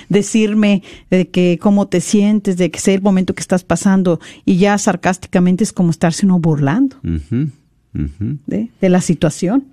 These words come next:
Speaker 2: Exacto, sí,
Speaker 1: Y
Speaker 2: sí.
Speaker 1: entonces, ahí,
Speaker 2: No darle
Speaker 1: pues,
Speaker 2: importancia realmente.
Speaker 1: Exactamente.
Speaker 2: ¿Qué te duele de tu esposa? No te duele nada. O de tu esposo, no te duele. ¿Por qué? Porque no le tomas esa importancia. Pero si realmente la amas, le quieres,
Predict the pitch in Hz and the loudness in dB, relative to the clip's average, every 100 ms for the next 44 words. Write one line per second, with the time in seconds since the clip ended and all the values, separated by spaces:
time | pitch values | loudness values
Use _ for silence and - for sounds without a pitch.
0 | - 71 71 64 60 76 87 - - - | -6 -4 -4 -4 -2 -2 -4 -10 -10 -2
1 | 120 214 269 - 214 269 226 202 202 - | 2 4 2 2 0 0 0 2 2 2
2 | 135 - 135 247 117 95 131 185 - 92 | 2 2 2 2 0 -2 0 0 0 0
3 | 90 82 76 67 - 202 - 185 180 190 | 0 0 0 0 -2 -2 -2 -4 -2 0
4 | 180 185 185 240 196 123 110 113 120 107 | 0 0 -2 -2 0 0 0 2 2 0
5 | 92 92 - 143 131 127 127 127 123 131 | 0 -4 -2 -2 0 -2 -2 -2 0 -2
6 | 240 214 87 - _ - 110 101 107 - | -2 -4 -8 -12 _ -2 0 0 -2 -2
7 | 160 170 147 - 123 139 135 127 110 98 | -4 -2 -4 -2 -2 -2 -4 -2 -4 -2
8 | 175 170 - - _ _ _ _ _ _ | -4 -4 -12 -20 _ _ _ _ _ _
9 | _ _ 101 95 107 101 - 107 113 113 | _ _ -2 0 0 -2 0 0 0 0
10 | 110 104 101 104 92 80 78 71 - - | -2 -2 -2 -2 -2 -4 -2 -4 -4 -10
11 | - 82 76 90 80 113 120 120 110 101 | -4 -2 0 0 0 2 0 0 0 0
12 | 104 113 85 78 - 113 98 - | 0 0 -2 -4 -2 -2 -2 -6